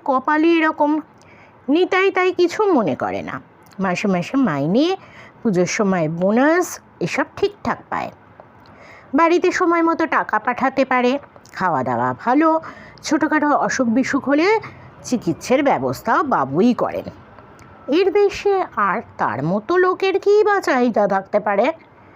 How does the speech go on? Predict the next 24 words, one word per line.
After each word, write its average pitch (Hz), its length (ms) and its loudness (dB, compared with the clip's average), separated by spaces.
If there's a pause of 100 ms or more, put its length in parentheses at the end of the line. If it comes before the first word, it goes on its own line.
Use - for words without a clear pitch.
(480)
হাতের 349 400 0
কাগজটা 262 560 0
রেখে 247 380 0
নিখিলেশ 180 600 0
উঠলেন। 123 440 -8 (880)
বাগানের 170 400 0
এক 147 240 -4
পাশে 143 280 -6
চারাগুলো 127 640 -6
রাখা 143 420 -2
আছে, 311 360 -2 (580)
সবই 381 420 2
মরশুমি 339 600 2
ফুলের 330 360 0
গাছ। - 480 -8 (720)
শীত 370 400 0
পড়তে 185 380 0
না 269 140 2
পড়তেই 294 440 0
যখন 240 640 0
বেড 180 340 2
আলো 147 260 -2 (180)
করে 185 300 0 (160)
ফুটবে, 269 460 0